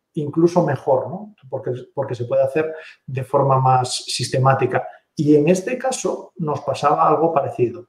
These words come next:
¿no? Entonces, si queréis, Ricardo, explico un poco lo que ocurría, ¿no? En su día con este edificio y cómo lo resolvimos, ¿no? Bueno, pues este es un edificio, un edificio muy importante. Eh, hay una compañía petrolera en su día, pero bueno, ha pasado por varias manos.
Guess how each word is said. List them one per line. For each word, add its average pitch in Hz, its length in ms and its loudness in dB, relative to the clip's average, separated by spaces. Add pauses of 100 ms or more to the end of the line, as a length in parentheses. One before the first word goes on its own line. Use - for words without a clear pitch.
(140)
¿no? 175 100 0
Entonces, 131 260 -2
si - 100 -6
queréis, 156 480 4 (160)
Ricardo, 160 320 4
explico 156 360 2
un - 80 0
poco 165 200 6
lo 147 160 6
que 123 300 0
ocurría, 135 540 2
¿no? 165 180 -4
En 131 60 -8
su 131 180 -12
día 170 240 2 (320)
con 147 160 0
este 147 160 0
edificio 175 300 6
y 175 40 -2
cómo 175 240 8
lo - 100 8
resolvimos, 139 600 2
¿no? 214 120 -14 (1000)
Bueno, 170 160 2
pues 147 160 0
este 226 160 -4
es - 80 -6
un 233 180 -2
edificio, 214 600 0
un 165 100 -8
edificio 156 300 -6
muy 156 120 -4
importante. 160 600 -4
Eh, 147 280 -4 (180)
hay 151 120 -12
una 147 140 -6
compañía 139 420 -2
petrolera 143 460 2
en 127 80 0
su - 100 -10
día, 180 160 2
pero - 120 -4
bueno, 139 180 4
ha - 60 -2
pasado 135 260 2
por 135 100 2
varias 139 240 4
manos. 185 260 0